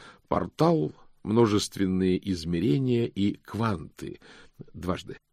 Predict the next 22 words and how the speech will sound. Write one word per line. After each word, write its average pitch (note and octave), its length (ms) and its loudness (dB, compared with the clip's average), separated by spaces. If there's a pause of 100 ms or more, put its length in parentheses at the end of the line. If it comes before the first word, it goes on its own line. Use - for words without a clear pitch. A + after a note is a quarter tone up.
(360)
Они A#2 260 4
ничего C#3+ 400 6
не G2 100 2
понимали, C3 540 2
но A#2 360 2
надо G2 340 0
же D#3 140 2
было B2+ 280 6
что-то - 420 -6
делать. - 840 0 (840)
Доставить A#2 540 4
всю - 320 2
эту F#2+ 240 -2
почту - 440 -4
было F#2+ 200 0
просто - 320 -8
невозможно. C#3 580 -4 (760)
И - 260 0 (180)
так - 320 -2
помещения E2+ 800 -2
начали A#2 540 -10 (180)
заполняться. - 1040 -14